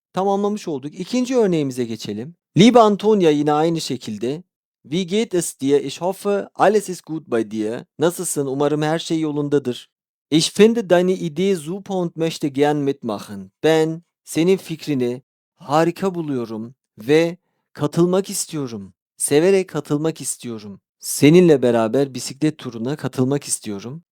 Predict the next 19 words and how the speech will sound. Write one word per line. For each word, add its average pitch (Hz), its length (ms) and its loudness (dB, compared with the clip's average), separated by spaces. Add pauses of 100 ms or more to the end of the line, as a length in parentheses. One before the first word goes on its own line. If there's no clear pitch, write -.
Kannst 214 440 0
du 208 80 -2
mir 202 200 6
sagen, 165 500 2
wohin 156 380 -2
wir 151 220 -2
fahren? 123 760 -8 (440)
Bana 156 240 4
nereye 180 340 6
gideceğimizi 139 640 -4
söyleyebilir 135 640 -4
misin? 185 480 -6 (400)
Und 160 200 2
wo 180 380 4
treffen 165 460 -2
wir 135 180 2
uns? 135 500 -4
Nerede 180 460 4
buluşuyoruz? 131 800 -12